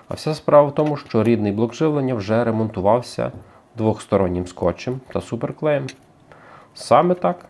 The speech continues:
Взяли кулер, що охолоджував корпус, і приліпили на блок живлення замість штатного.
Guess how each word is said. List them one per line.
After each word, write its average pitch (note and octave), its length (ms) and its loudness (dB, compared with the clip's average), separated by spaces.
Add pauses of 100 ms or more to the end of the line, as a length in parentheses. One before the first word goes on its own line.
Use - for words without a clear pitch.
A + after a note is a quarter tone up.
(360)
Взяли A#2 320 2
кулер, G2+ 500 0
що - 220 -2
охолоджував C#3+ 580 0
корпус, C#3+ 480 -4 (360)
і G3 100 0
приліпили B2+ 720 2
на A2 120 2
блок G2 220 -2
живлення A2 500 0
замість F#2+ 340 0
штатного. E2+ 560 -8